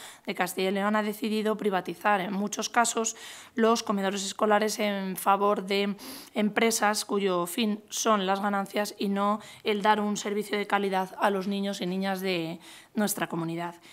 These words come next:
Y para ello se optó por un sistema de catering con, con transporte en frío, que desde luego deteriora, eh, las cualidades nutricionales de los alimentos.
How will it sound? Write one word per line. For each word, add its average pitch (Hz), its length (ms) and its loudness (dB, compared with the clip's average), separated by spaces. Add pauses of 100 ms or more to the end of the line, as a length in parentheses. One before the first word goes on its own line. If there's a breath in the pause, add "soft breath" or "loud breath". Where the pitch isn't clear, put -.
(140)
Y 214 100 -2
para 220 280 8
ello 226 280 2
se 208 320 0
optó 214 480 0
por 196 160 0
un 196 80 -2
sistema 220 440 0
de 185 120 -2
catering 226 480 0
con, 185 720 -2
con 202 180 0
transporte 208 680 0
en 202 120 -2
frío, 233 400 0 (500 loud breath)
que 185 240 0
desde 185 220 -2
luego 196 260 2
deteriora, 196 680 2
eh, 190 240 -2
las 180 180 -6
cualidades 196 540 0
nutricionales 190 720 -4
de 185 80 -4
los 170 400 -6
alimentos. 175 720 -4